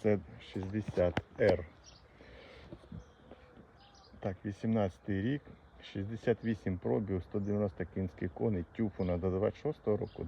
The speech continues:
Дизель. Євро шість за тридцять шість дев'ятсот дев'яносто євро. Блін.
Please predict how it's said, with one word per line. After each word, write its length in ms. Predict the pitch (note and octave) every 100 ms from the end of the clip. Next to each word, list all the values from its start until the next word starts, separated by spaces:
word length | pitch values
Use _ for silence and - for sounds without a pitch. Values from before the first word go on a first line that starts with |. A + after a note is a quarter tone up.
| F2+
Дизель. 340 | A#2 B2+ F#2+ F#2 - - - - - - - - - - - - - - - E2+
Євро 260 | F#2+ F#2 F2
шість 360 | - C3 A#2
за 80 | G2+
тридцять 400 | E2+ A2 - -
шість 280 | - A#2 G2
дев'ятсот 380 | G2 F#2+ G#2 G2
дев'яносто 480 | G2 G2+ G2 -
євро. 340 | G#2 F2+ E2 - -
Блін. 200 | A#2 F#2+